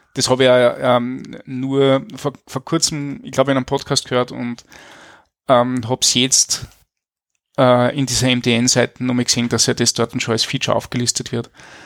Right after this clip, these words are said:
Also das ist, das ist brandneu, aber, aber hat halt, ah, Leute stehen drauf und deswegen glaube ich, dass das relativ schnell in die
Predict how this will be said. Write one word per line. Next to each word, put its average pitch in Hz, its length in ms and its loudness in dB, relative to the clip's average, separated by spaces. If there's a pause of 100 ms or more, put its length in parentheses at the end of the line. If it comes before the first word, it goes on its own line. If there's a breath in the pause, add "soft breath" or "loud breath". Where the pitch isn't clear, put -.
(380 loud breath)
Also 113 280 0
das - 280 0
ist, - 380 0
das - 160 0
ist 117 120 -2
brandneu, 107 420 -6
aber, 113 180 -6 (260)
aber 120 240 -2
hat 127 160 2
halt, 135 280 2 (760)
ah, 165 260 2 (800)
Leute 135 560 2
stehen 139 540 0
drauf - 600 -6
und 127 240 -10 (100)
deswegen 139 360 0
glaube 120 220 4
ich, 131 40 2
dass - 140 2
das - 200 -4
relativ 131 360 0
schnell 123 240 0
in 123 120 -2
die 120 360 -2